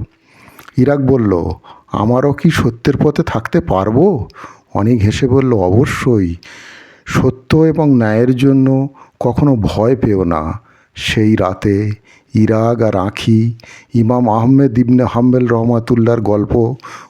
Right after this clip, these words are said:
মনে করে ঘুমিয়ে পড়ল। তাদের মনের সত্যের জন্য অবিচল থাকার প্রতিজ্ঞা জেগে উঠল। তো সুপ্রিয় দর্শক, আজকের এই ইসলামিক গল্প যদি আপনাদের ভালো লেগে থাকে, এরকম গল্প প্রতিদিন এই চ্যানেলে পাওয়ার জন্যে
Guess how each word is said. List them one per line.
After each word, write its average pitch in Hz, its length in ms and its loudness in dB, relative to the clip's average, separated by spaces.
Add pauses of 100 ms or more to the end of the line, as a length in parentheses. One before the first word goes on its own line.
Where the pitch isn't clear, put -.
(140)
মনে 117 220 2
করে 120 240 0
ঘুমিয়ে 107 420 2
পড়ল। 90 500 0 (420)
তাদের 117 300 0
মনের 107 300 0
সত্যের 113 640 -2
জন্য 117 280 0
অবিচল 107 480 0
থাকার 107 400 -2 (460)
প্রতিজ্ঞা 120 500 0
জেগে 98 300 0
উঠল। 95 460 0 (320)
তো - 80 -8
সুপ্রিয় 117 460 0
দর্শক, 110 480 -2 (520)
আজকের 110 400 -4
এই 117 160 2
ইসলামিক 110 460 0
গল্প 107 320 0
যদি 104 240 0
আপনাদের 104 340 -2
ভালো 95 280 0
লেগে 101 220 0
থাকে, 113 420 -2 (440)
এরকম 117 360 -2
গল্প 101 320 0
প্রতিদিন 110 600 0
এই 104 140 0
চ্যানেলে 104 360 0
পাওয়ার 98 380 -2
জন্যে 107 420 0